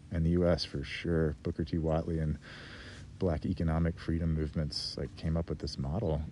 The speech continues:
<clears throat> that is, has, has a lot of power and potential.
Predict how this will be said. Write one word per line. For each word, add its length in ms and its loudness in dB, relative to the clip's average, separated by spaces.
<clears throat> 160 -2
that 440 10
is, 280 -2
has, 460 2
has 120 2
a 40 4
lot 360 4
of 100 -2
power 260 2
and 100 2
potential. 480 -2